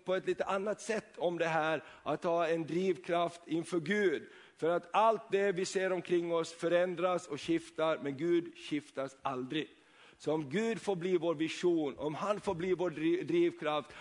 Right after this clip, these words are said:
att vi ska få behaga honom, då har vi någonting som bär oss igenom hela livet, oberoende vad som händer runt omkring oss. Och Paulus, han ber så här i Efesierbrevet ett och sjutton.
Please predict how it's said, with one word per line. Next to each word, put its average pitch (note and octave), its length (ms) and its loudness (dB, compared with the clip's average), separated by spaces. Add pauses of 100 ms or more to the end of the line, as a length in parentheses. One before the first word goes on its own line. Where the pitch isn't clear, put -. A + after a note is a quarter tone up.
(100)
att D3+ 220 0
vi E3 140 0
ska F3+ 160 -6
få F#3 120 -4
behaga E3+ 440 2
honom, D#3+ 420 0 (200)
då D#3 80 -4
har G3+ 280 2
vi F#3+ 120 0
någonting F3+ 600 -2 (160)
som E3 220 -4
bär E3 240 2
oss E3 140 -6
igenom D#3+ 420 0 (180)
hela F#3+ 380 -2
livet, E3 480 0 (360)
oberoende G3 680 2
vad F3 140 2
som E3+ 140 -6
händer E3+ 320 2
runt D#3 240 -2
omkring C#3 360 -2
oss. - 260 -18 (200)
Och - 360 -4
Paulus, B3 420 2
han A3+ 180 -2
ber A#3 260 4
så G#3 140 -2
här F3+ 220 4
i F#3 60 6
Efesierbrevet F3+ 760 0
ett F#3+ 300 -2
och E3 140 -2
sjutton. E3 500 -2